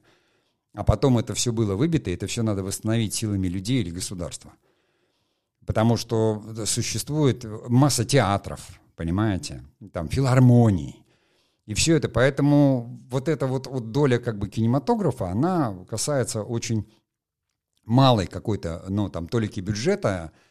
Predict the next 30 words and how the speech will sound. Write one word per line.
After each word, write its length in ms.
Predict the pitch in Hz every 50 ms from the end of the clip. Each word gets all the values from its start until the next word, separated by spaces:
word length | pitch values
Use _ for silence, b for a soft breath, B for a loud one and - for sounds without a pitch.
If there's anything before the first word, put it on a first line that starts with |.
| b b b b
потому 360 | - 101 - 110 120 127 123
что 220 | 123 - 127 123 110
государству 520 | 95 104 - 127 131 135 131 127 - 107
важно 320 | 101 165 214 175 131 123 98
кинематограф 680 | - 101 101 101 107 113 - 147 131 104 92 87 80 87
и 60 | 78
представительство 760 | 76 - - - - 107 107 120 120 123 107 - - - 87
на 120 | 87 92
международных 540 | 92 90 80 87 101 117 156 175 170 139 -
площадках. 680 | - 113 110 - - 117 107 104 - - 92 - - b b b b b b b b b b b b
Но, 300 | 113 113 127 135 135 123
понимаете, 560 | 127 - 113 117 131 156 165 147 113 - 101
сама 280 | 90 - 117 123 123 113
культура — 640 | 113 123 117 113 113 185 190 180 147 110 98 92 98 -
это 240 | 107 101 - 110
всё-таки 320 | 90 - 120 95 - - 95
гораздо 360 | 82 107 113 120 107 90 98
больше, 380 | 95 101 104 95 - - - 64
да, 240 | 73 98 117 117 b b b b b b b b _ _
чем 200 | - 110 101 -
просто 300 | - 143 135 - 113 95
там 160 | - 92 87
какой-то, 380 | - 85 78 - 110 110 107
может 240 | 92 98 92 82 87
быть, 120 | 85 87 82
десяток 400 | 80 80 - 123 117 - - -
или 100 | 80 82
два 180 | 82 90 101
десятка 400 | 95 90 - - 101 - - 98
фильмов. 440 | - - 92 69 - - - - -